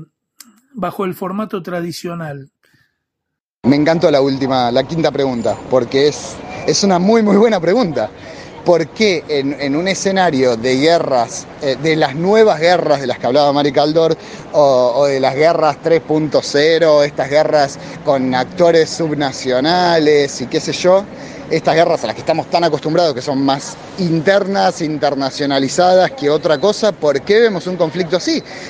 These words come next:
Speaker 2: Que hacía mucho que no había, salvo Armenia-Azerbaiyán,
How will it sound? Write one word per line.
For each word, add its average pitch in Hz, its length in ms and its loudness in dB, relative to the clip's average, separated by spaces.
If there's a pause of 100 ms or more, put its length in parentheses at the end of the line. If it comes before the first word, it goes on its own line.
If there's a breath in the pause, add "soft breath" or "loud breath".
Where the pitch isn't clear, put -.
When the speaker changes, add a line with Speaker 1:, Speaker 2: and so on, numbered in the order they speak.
(140 loud breath)
Speaker 2:
Que 175 380 2
hacía 160 300 2
mucho 247 260 -2
que 196 80 -2
no 175 60 -4
había, 143 240 0
salvo 180 420 4 (240)
Armenia-Azerbaiyán, 147 1000 0